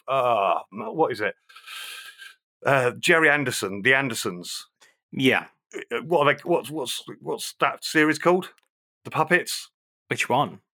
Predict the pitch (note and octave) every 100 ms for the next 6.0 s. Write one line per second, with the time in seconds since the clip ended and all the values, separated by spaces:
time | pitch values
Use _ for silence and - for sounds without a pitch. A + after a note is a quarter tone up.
0 | _ _ - - A3+ C4 C#4 A#3+ D3+ D3
1 | C#3+ B2 A2+ F#2+ F2 - F#3 C4 A3+ G#3+
2 | C3 A#2+ F3+ C#3+ - F3 F#3 C#3 G3+ G3+
3 | - F3 A3+ F#3+ - A3+ A#3+ A3 F#3+ F3
4 | E3 - F#3+ F#3 D#3 C#3 B2+ A2+ - C#3
5 | A#2+ D#3+ D3 A#2 A2+ - E3+ D3+ F#2+